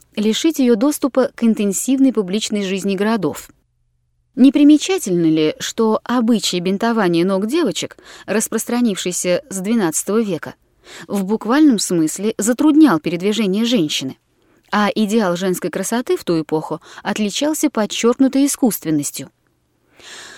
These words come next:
Среди верхов минского общества женщина воспринималась по существу как игрушка мужчины, инструмент наслаждения, что может иметь гибельные последствия,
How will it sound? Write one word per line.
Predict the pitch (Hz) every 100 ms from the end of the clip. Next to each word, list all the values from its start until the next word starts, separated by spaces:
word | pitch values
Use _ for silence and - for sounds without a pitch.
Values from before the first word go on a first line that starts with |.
| -
Среди | - 254 240 269 220
верхов | 277 262 269 240
минского | 233 226 240 254
общества | 320 311 165 - 165 156 _
женщина | 202 233 339 - 330
воспринималась | 285 - 254 226 254 302
по | -
существу | 262 240 - 220 - 226 294
как | - 254 254
игрушка | 214 240 277 - 262
мужчины, | 254 262 285 - 339 233 - - _ _
инструмент | 220 190 - 196 196 196
наслаждения, | 220 214 262 277 269 311 165 131 - _ - -
что | - - 180 165
может | 170 175 170 165
иметь | 160 160 277 -
гибельные | 202 160 170 175 190 220
последствия, | 285 294 - 147 - - 143